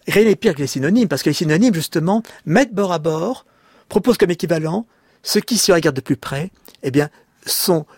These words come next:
euh, laissent voir une fissure infinie, comme entre différer et reporter, euh, comme, euh, je cite souvent, euh, le, le, les vers de Racine,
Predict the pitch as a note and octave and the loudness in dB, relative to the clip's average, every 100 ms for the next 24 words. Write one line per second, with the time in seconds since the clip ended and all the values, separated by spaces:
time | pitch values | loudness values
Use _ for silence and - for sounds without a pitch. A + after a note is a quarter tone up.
0 | _ C#3 C#3 C#3 C#3 F3 F#3 C#3 F#3 F#3 | _ 0 0 0 2 2 2 0 0 0
1 | - C#3 D3 - F3 C#3+ - B2 A#2 - | -4 -6 -4 -2 0 -2 -2 -6 -8 -8
2 | - - F3+ F#3+ F3+ F3+ D3+ C3+ F3+ E3 | -18 -2 -2 0 0 0 -2 -2 -6 -2
3 | E3+ F#3+ - D3 D3 - - - D3 D3 | 0 0 -2 -4 -4 -4 -6 -4 -6 -6
4 | - - - - D3+ C3+ - F3 D#3+ C#3+ | -12 -20 -10 -2 0 0 0 0 2 2
5 | C#3+ C3 - _ _ _ _ _ - - | 2 -4 -14 _ _ _ _ _ -20 -20
6 | _ _ _ - - - - - - - | _ _ _ -16 -16 -18 -20 -10 -6 -4
7 | D#3+ - D3+ C3+ E3 - A#2 A#2 A2 A2 | -6 -6 -4 -2 -2 -2 -2 -2 -2 -2
8 | A#2 B2 C3 A#2+ C#3+ A#2+ B2 A#2 - - | -2 0 0 0 -2 -2 -6 -8 -6 -4
9 | G3 D#3 | -2 -4